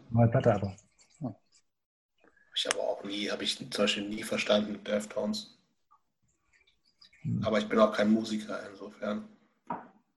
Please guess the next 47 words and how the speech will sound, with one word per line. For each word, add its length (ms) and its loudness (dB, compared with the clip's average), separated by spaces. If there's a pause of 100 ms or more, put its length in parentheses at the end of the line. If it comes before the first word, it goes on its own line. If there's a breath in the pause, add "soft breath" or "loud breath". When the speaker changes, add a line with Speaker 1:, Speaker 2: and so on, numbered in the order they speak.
(240)
Speaker 3:
Das, 140 -4
die 120 6
Speaker 2:
Deftones 40 6
Speaker 3:
waren 120 8
mir 80 12
immer 100 10
zu 140 6
musikalisch, 760 8
zu 140 0
anspruchsvoll 680 0 (120)
irgendwie. 300 -14
Speaker 2:
De-, 120 8
Speaker 3:
zu 100 -2
Speaker 2:
Deftones 500 6
Speaker 3:
dieses 120 0
Speaker 2:
waren 120 8
für 120 4
mich 220 6
immer 180 8
so 160 6
wie 80 8
Rocket 360 6
from 240 2
the 80 2
Crypt. 640 -2 (100)
Die 80 0
hab 80 4
ich 120 -2
auch 100 0
Speaker 3:
Ah! 340 12 (440)
Speaker 2:
nie 60 -14
Speaker 1:
Ah, 340 -6
Rocket 200 0
from 160 10
the 80 6
Crypt, 260 6
beste 280 4
Band. 320 4 (300)
Speaker 3:
Ja, 320 10
und 120 -2
Rocket 240 6
from 160 6
the 60 4
Crypt 120 4
ist 100 0
ja 80 10
wenigstens, 720 2